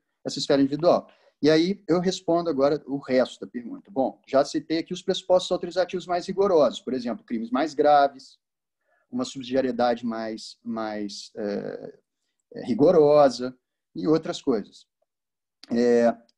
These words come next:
esses, essa, a, a, além desses pressupostos autorizativos mais rigorosos, eu nomeei também a imposição de rígidos deveres de proteção. E esses rígidos deveres de proteção advêm já do fato de que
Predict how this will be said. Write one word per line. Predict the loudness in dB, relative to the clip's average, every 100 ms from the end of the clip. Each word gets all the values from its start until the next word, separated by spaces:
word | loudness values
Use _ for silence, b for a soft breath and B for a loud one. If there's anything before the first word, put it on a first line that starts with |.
| _ _ _ -2
esses, | -2 -2 -10 -4
essa, | -4 -2 -4 _ -6
a, | -6
a, | -6 -10 -8 -6 -4 0
além | 0
desses | 0 -6 -6
pressupostos | -6 -2 -4 -4
autorizativos | -10 -4 -4 -4 -8
mais | -6 -6
rigorosos, | 0 2 2 0
eu | -2
nomeei | 0 2 0
também | 0 0 0 -2
a | -4
imposição | -2 -4 -4 -2 -2
de | -2
rígidos | 0 0 -2 -10
deveres | -10 -6 -6
de | -6
proteção. | -10 -10 -10 -8 -8 -8 _ _ b b b
E | 2
esses | 2 2 -4
rígidos | 0 0 0
deveres | 0 0 0
de |
proteção | -6 -4 -2 2 2
advêm | 0 -2 -2 -2 -2
já | 0 2 2
do | 0
fato | 0 2 2 0 -12 _ _ _ _ _ -14
de | -12
que | -12 -4 -4